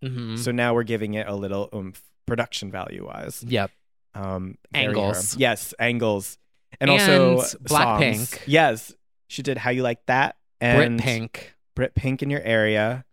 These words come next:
Speaker 2: Rosé freaked out. She heard about it and watched it, uh, which I love. And then she did Happy, I think, Pharrell.
Speaker 1: Uh-huh.
Speaker 2: Very Britney.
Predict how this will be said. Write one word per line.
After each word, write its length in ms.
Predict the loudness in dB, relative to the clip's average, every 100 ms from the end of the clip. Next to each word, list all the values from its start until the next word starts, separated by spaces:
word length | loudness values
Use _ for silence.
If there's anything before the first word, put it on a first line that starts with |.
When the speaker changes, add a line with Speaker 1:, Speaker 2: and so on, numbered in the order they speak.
| _ _ _ 0
Speaker 2:
Rosé 400 | 2 4 4 2
freaked 300 | -2 0 2
out. 260 | 2 2
She 160 | -2 -2
heard 180 | 0 0
about 260 | 0 0
it 200 | 0 -4 -8 _ -8
and 160 | -4
watched 360 | -4 -6 -8 -6
it, 240 | -6 -6 _ _ _
uh, 340 | -16 -12 -10 -12 -12
which 460 | -12 -12 -14 -18 _ _
I 60 | -10
love. 320 | -8 -8 -10 -10
And 140 | -4
then 460 | -2 -2 -4 -8 -12
she 140 | -16 -12
did 460 | -8 -6 -6 -8 -14 _
Happy, 360 | -8 -6 -4 -4
I 60 |
think, 200 | -6 -10
Pharrell. 360 | -6 -4 -2 -6 _ -10
Speaker 1:
Uh-huh. 280 | -4 -2 -4 -10 _ _ -6
Speaker 2:
Very 280 | -2 -2 -2
Britney. 380 | -8 -8 -10